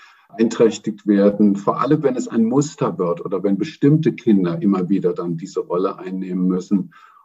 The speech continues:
Und dafür Sensibilität zu bekommen, das ist, glaube ich, das Entscheidende und eben vom Kind her zu denken, was uns oft schwerer fällt, als man so gemeinhin denkt.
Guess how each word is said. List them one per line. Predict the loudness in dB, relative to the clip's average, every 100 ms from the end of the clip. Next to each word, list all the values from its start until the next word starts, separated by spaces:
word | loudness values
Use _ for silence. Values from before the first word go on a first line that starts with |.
| _ -6
Und | 0 0 -2 -4 -2
dafür | -2 2 2
Sensibilität | 2 0 0 0 2 2 2 2 0
zu | -2 -14 -10 -10
bekommen, | -10 -6 -2 -2
das | -4 -6 -10
ist, | -10
glaube | -8 -8
ich, | -10
das | -14 -12
Entscheidende | -14 -8 -4 -2 0 0
und | -2 -6
eben | -2 -2
vom | 2 2 2
Kind | 0 0 -2
her | -2 -4
zu | -4 -10
denken, | -12 -12 -10 -6
was | -4 -4
uns | 0 0 0 -6 -20 _ -4
oft | -4 -4
schwerer | -10 -4 -2 -2
fällt, | 2 2 2
als | -6 -4
man | -4
so | -2 -2 -4 -10 _ _ _ _
gemeinhin | 0 2 2 2 2
denkt. | 0 -4 -14